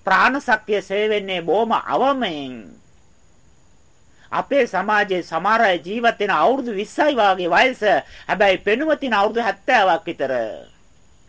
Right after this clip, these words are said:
අවුරුදු විසි දෙකක්, විසිපහක් තරුණ ළ-, ළමයි ඉන්නවා. බලනකොට ඒගොල්ලොන්ට වයස අවුරුදු හතළිස් පහ, පනහක් වගේ මා ලොකු අම්මලා වගේ ඒගොල්ලන්ගේ පෙනුම. මොකක්ද හේතුව? හරියට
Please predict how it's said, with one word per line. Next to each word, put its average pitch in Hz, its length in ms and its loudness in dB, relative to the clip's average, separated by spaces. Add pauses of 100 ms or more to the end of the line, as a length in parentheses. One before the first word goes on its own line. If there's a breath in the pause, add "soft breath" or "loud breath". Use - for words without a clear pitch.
(420 soft breath)
අවුරුදු 302 380 4
විසි 220 240 -4
දෙකක්, 302 340 0
විසිපහක් 226 560 0
තරුණ 214 320 0
ළ-, 220 360 2
ළමයි 240 400 0
ඉන්නවා. 214 440 2 (200 loud breath)
බලනකොට 240 580 2
ඒගොල්ලොන්ට 226 500 2
වයස 185 340 2
අවුරුදු 220 300 2
හතළිස් 233 380 -2
පහ, 214 260 2
පනහක් 208 380 0
වගේ 196 380 0 (220 loud breath)
මා 202 320 4
ලොකු 208 320 0
අම්මලා 233 540 0
වගේ 202 320 2
ඒගොල්ලන්ගේ 180 400 0
පෙනුම. 214 360 -2
මොකක්ද 247 380 -2
හේතුව? 214 340 2 (300 loud breath)
හරියට 277 480 0